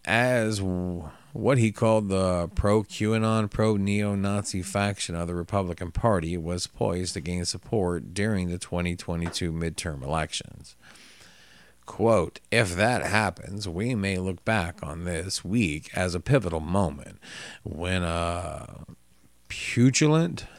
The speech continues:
and not so bright billionaire casually brought one of the most influential messaging machines and just handed it to the far right," end quote.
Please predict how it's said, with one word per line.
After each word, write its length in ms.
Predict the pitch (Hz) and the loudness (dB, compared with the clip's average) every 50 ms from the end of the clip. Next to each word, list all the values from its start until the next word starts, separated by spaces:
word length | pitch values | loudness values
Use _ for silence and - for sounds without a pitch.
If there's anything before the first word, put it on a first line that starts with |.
| - - _ - | -16 -16 _ -4
and 500 | - 104 107 101 98 90 87 85 82 82 | 0 2 2 4 2 2 0 -2 -2 -2
not 240 | 82 82 92 98 92 | -2 0 0 0 0
so 300 | - - - 120 113 110 | 0 2 2 2 2 2
bright 520 | 98 87 98 101 101 101 98 - - - - | 0 0 2 2 2 2 2 0 -4 -6 -4
billionaire 640 | 101 98 101 104 101 101 98 98 95 98 101 92 | -2 -2 0 0 0 -2 -2 -2 -2 -4 -4 -6
casually 640 | 87 - - 92 95 107 104 107 95 90 90 90 | -6 -4 -2 -2 -2 -2 -2 -2 -2 0 0 -2
brought 720 | 87 80 90 101 - 101 107 113 107 90 78 73 - - - | -2 -4 -6 -2 2 4 6 8 6 6 4 2 -2 -4 -4
one 260 | 85 95 98 98 90 | -2 -2 0 0 -2
of 80 | 80 76 | -2 -2
the 80 | 82 | -4
most 320 | 82 85 85 82 87 - - | -2 -2 -2 -2 -4 -4 -2
influential 720 | 101 101 98 - 87 87 85 90 92 90 - - 80 67 | -2 -2 -2 -2 0 0 0 0 0 0 -2 -4 -4 -4
messaging 680 | 73 85 95 104 101 92 80 - 82 69 71 78 76 | -4 -2 0 0 0 0 0 -4 -6 -6 -6 -6 -6
machines 720 | 71 78 78 - - - 120 110 95 90 85 80 80 80 - | -6 -4 -4 -4 -2 0 2 2 2 2 0 -2 -4 -4 -6
and 140 | 82 80 | -4 -4
just 240 | 76 80 78 76 - | -4 -4 -4 -6 -6
handed 640 | - - - - 98 101 98 95 87 82 82 78 80 | -8 -10 -2 2 4 4 4 4 2 0 -2 -2 -4
it 120 | 76 - - | -6 -6 -8
to 100 | - - | -10 -10
the 140 | - - - | -10 -12 -12
far 400 | - - 101 95 90 85 78 76 | -6 -2 2 2 4 4 2 0
right," 400 | 78 82 82 78 67 - - - | 0 0 0 -2 -2 -6 -10 -10
end 240 | - 95 87 76 - | -8 -8 -8 -8 -10
quote. 400 | - - - - - - - | -12 -12 -12 -12 -14 -16 -18